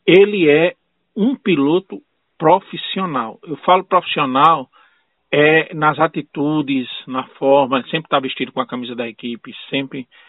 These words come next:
sempre procura trabalhar as redes sociais na, na, na equipe.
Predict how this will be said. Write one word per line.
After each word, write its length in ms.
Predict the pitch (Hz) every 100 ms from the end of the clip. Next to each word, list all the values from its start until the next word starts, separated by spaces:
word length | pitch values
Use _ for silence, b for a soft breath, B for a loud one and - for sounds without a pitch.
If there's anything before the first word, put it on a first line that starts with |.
| b b _ -
sempre 320 | 156 151 147
procura 680 | - 151 139 160 151 139 - _
trabalhar 420 | 147 139 139 143
as 60 | 135
redes 180 | 143 -
sociais 460 | 139 - 131 127
na, 220 | 127 120 117
na, 180 | 120
na 200 | 117 120
equipe. 640 | 120 - 131 131 - 156